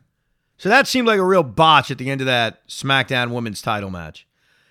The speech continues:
As far as the triple threat match is concerned, Braun Strowman is a waste of space. And as soon as they booked Strowman in this feud, you knew what it meant. It meant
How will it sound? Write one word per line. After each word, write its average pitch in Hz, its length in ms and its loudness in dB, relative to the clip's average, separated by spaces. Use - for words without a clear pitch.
As 143 100 -6
far 262 260 4
as 226 80 4
the 180 100 0
triple 170 340 -2
threat 156 260 -2
match 131 280 -4
is - 120 -10
concerned, 113 600 -8
Braun 247 260 2
Strowman 165 460 -2
is 107 80 -6
a 110 60 -6
waste 107 340 -8
of 85 60 -14
space. - 480 -16
And 147 180 -2
as 143 80 -2
soon 247 300 -2
as 277 160 -2
they 196 160 2
booked 160 380 -4
Strowman 143 580 -4
in 123 100 -6
this 110 180 -8
feud, 85 500 -12
you 131 160 -4
knew 277 200 2
what 254 100 4
it 135 80 2
meant. 143 340 -2
It 190 180 -4
meant 190 560 2